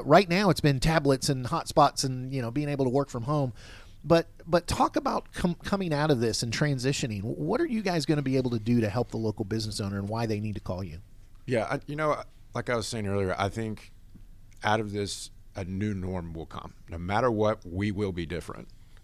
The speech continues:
Speaker 2: Um, and I think that is how businesses operate, whether that be remotely or how they handle business. Uh, so I think that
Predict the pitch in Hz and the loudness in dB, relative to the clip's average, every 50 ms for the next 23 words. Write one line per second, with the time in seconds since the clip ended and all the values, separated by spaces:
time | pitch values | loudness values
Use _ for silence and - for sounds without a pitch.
0 | - - 90 85 85 82 82 85 85 87 87 87 - 107 98 - - 90 87 87 | -8 -8 -6 -6 -6 -6 -8 -8 -8 -8 -8 -8 -8 -8 -8 -6 -6 -6 -6 -6
1 | - 92 90 85 80 - - 98 98 90 87 - - - - 95 80 85 82 - | -8 -8 -10 -8 -8 -8 -6 -4 -4 -4 -6 -8 -10 -10 -10 -8 -8 -8 -10 -10
2 | 87 76 - - - - 92 95 101 - 117 127 156 165 - - 90 85 85 87 | -10 -10 -12 -14 -8 -4 -4 -4 -2 -2 -2 -2 -2 -4 -6 -8 -8 -8 -6 -6
3 | 78 87 82 76 80 85 82 82 82 - - - - - - - 85 80 82 95 | -8 -8 -10 -10 -10 -10 -10 -12 -12 -14 -18 -20 -20 -18 -14 -10 -6 -4 -2 -2
4 | 101 - 117 120 120 113 - - - - - - 76 82 90 82 82 78 71 76 | -2 0 -2 -2 -4 -4 -8 -14 -20 -18 -14 -10 -8 -6 -6 -4 -6 -6 -6 -6
5 | 95 110 120 113 117 117 113 107 117 127 127 - - - - - - - - 92 | -6 -6 -6 -6 -6 -6 -6 -6 -6 -10 -10 -12 -12 -14 -16 -20 -20 -14 -10 -8
6 | 87 82 85 - - 95 92 87 90 - 123 123 - - 113 101 90 | -8 -6 -6 -8 -8 -6 -6 -8 -8 -8 -10 -8 -6 -4 -2 -2 -4